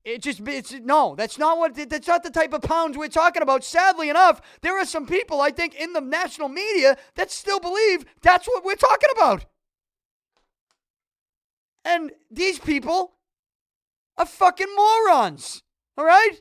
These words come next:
Morons. And they need to get over the story,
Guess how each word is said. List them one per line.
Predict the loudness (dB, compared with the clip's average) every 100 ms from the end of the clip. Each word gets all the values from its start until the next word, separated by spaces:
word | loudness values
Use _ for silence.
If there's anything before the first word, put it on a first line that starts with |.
| _ _
Morons. | 6 8 8 6 2 2 -2 -12 -18 -20 _ _ _ _ _ _ _ _ _ _ _ _ _ _ -8
And | -4
they | -2
need | 0 2
to | 2
get | 2
over | 2 2
the | -6
story, | -6 2 4 2